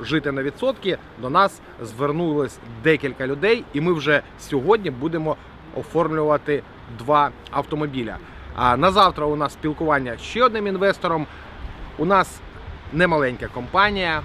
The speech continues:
у нас повний комплекс послуг для наших водіїв, для наших автомобілів, які ми здаємо в оренду або в оренду з правом викупа.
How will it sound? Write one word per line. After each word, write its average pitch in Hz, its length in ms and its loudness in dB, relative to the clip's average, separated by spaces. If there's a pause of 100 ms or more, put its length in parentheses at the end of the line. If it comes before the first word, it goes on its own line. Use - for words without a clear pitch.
(120)
у - 40 -6
нас 135 260 -2 (220)
повний 156 540 4
комплекс 139 440 2 (400)
послуг 156 340 2 (520)
для 143 300 6 (180)
наших 165 340 2
водіїв, 143 460 -2 (240)
для 139 400 6 (960)
наших 170 420 4
автомобілів, 147 600 0 (120)
які 135 220 -2
ми 180 120 2
здаємо 147 400 2 (280)
в - 20 0
оренду 147 400 2 (180)
або 131 220 2
в 151 80 4
оренду 135 300 4
з - 40 -6
правом 131 340 0
викупа. 107 340 -6